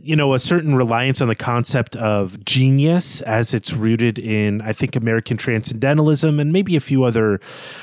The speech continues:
philosophical ideas. I mean, certainly in Emer-, Emersonian, uh, Ralph Waldo Emerson's concepts of genius are found here in this story.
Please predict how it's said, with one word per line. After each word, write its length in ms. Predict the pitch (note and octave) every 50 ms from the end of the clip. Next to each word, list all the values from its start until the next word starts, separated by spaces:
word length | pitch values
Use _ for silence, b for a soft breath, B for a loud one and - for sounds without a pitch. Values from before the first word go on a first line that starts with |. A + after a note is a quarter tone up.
| B -
philosophical 800 | - - D#3 D3 C#3+ C3+ - D3+ B2+ B2 - - - - A#2+ A#2
ideas. 560 | A2+ G#2+ G2+ - A#2 A2+ A2+ A#2 A#2 A2+ -
I 40 | G2+
mean, 140 | G#2+ G#2 G#2+
certainly 400 | - - E3 E3 C#3+ C3 B2 A#2
in 140 | A2 A2 A2
Emer-, 240 | A2 A2 A2 A2 G2 - - -
Emersonian, 920 | A#2+ A#2+ A#2+ A#2 - - - A#2+ A2+ A2+ A2+ A2 G#2 G2 F#2+ F2+ F#2+ F2+
uh, 220 | G#2 G2+ F#2+ G2
Ralph 240 | F#2+ A2 A#2 A2 -
Waldo 240 | A#2 G#2 G2+ G2+ G2
Emerson's 500 | G2 G#2 A2 A2+ A2 - - A2 F#2+ -
concepts 540 | - - G#2 G2 F#2+ - - F#2+ - - -
of 460 | - G2+ G2 G2 F#2+ F#2+ F#2 - B B B B B B -
genius 420 | - B2+ A#2 A2 G#2+ G#2 - -
are 100 | A#2+ G2+
found 320 | - - A#2+ G#2+ G#2+ G#2 -
here 140 | - A2+ G#2
in 100 | G2 G2
this 140 | F#2+ -
story. 600 | - - - - G#2+ G#2+ G#2 G#2 G#2 G#2 G#2 G#2